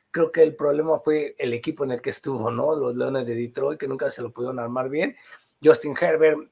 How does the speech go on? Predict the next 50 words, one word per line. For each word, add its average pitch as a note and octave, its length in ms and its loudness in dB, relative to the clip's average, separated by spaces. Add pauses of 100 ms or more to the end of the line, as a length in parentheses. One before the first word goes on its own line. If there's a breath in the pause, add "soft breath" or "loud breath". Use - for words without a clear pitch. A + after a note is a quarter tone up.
la A2+ 280 2
joven C3+ 380 -2
promesa C3 400 -4
del A#2 100 -4
fútbol C3 300 -2
americano A#2+ 540 -8
para A#2 200 -8
los A2+ 160 -8
siguientes B2+ 480 -8
años, D#3 300 2 (400 soft breath)
y C3 100 -8
que C#3+ 100 2
va C3+ 120 4
a - 20 -2
ser D#3+ 240 0
consolidado B2+ 720 0
uno C#3+ 200 0
de B2 60 0
los A#2 120 0
mejores, C3+ 480 0
sin B2 200 -4
duda, D3+ 300 4 (280 loud breath)
está C3+ 260 0
dando C#3 200 2
batalla. C#3 380 2
Se D3 160 4
ve D3 60 2
una D#3+ 180 4
mejoría C3+ 420 2
del C#3+ 140 4
año D3+ 160 -2
pasado C#3+ 440 -6
a C#3 120 -2
esta D3 260 -6
de A2+ 180 -8
Herbert, D3 300 -4 (380 soft breath)
y D3 80 0
no D#3+ 100 10
se D#3 80 6
diga D3+ 260 8
Patrick C#3 240 0
Mahomes, A#2+ 400 0
¿no? D3+ 140 4
Que C#3 100 0
está C#3+ 220 2
entrando C#3+ 380 2
a - 20 -2
su - 140 -10
tercer C3+ 340 2
año, D#3+ 360 4